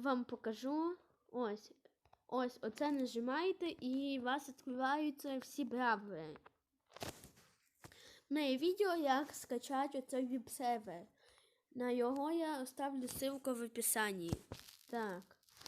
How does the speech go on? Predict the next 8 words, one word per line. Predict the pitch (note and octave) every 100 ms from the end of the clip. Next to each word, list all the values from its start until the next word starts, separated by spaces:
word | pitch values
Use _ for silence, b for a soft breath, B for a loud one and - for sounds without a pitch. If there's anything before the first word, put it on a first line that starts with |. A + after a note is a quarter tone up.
| - _ - - - - - - - B B B B
І | C4+
пишемо, | C#4 E4+ D4 C4 A3
що | G#3+ - C4
була | A#3 A3 A#3 C4+ D#4
фул | D#4 C#4+ C#4
прокачка. | - C4 B3+ B3+ A3 G3+ - E3 - - - - _ - - - _ b b b b b b -
Е, | A#3+ A#3 A#3 G#3+ G#3 G#3 -
оця | G#3 - B3+ A#3+